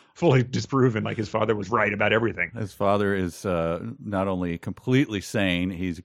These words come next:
Speaker 2: brilliant, and he's also apparently a great leader and a bu-, a
Speaker 1: <laughs> Right.
Speaker 2: button-down military <laughs> man.
Speaker 1: Right, who,
Speaker 2: His
Speaker 1: who did
Speaker 2: emotion-
Speaker 1: right every day and stayed faithful. And
Speaker 2: Yeah, huge, uh, hugely disciplined, obviously, um, b-,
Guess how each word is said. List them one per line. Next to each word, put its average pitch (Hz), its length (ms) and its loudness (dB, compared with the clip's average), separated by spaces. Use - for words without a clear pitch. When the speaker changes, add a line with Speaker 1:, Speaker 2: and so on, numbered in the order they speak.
Speaker 2:
brilliant, 101 640 2
and 104 120 0
he's 95 120 0
also 98 300 0
apparently 92 440 -4
a 85 60 -4
great 87 400 -8
leader 98 500 0
and 87 260 -6
a 82 300 -4
bu-, 92 100 2
a 107 60 4
Speaker 1:
<laughs> - 120 0
Right. 98 120 0
Speaker 2:
button-down 92 640 4
military 98 600 2
<laughs> - 20 0
man. 92 500 -2
Speaker 1:
Right, 104 260 0
who, 113 60 2
Speaker 2:
His 95 180 0
Speaker 1:
who 113 80 0
did 139 120 6
Speaker 2:
emotion- 107 120 6
Speaker 1:
right 107 160 4
every 110 180 0
day 107 260 2
and 107 160 -6
stayed 110 280 -2
faithful. 107 560 -6
And 98 100 -8
Speaker 2:
Yeah, 95 240 2
huge, 101 500 2
uh, 92 200 0
hugely 107 640 2
disciplined, 107 560 -2
obviously, 104 800 -2
um, 87 240 -8
b-, 90 120 -12